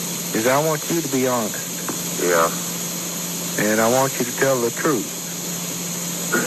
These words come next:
Speaker 1: Those things have got to be done.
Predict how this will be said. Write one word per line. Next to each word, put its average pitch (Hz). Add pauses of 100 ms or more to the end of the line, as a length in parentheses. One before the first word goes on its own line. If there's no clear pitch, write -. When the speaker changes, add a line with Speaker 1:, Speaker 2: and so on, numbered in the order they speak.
(720)
Speaker 1:
Those 127
things 156
have 120
got 143
to -
be 139
done. 110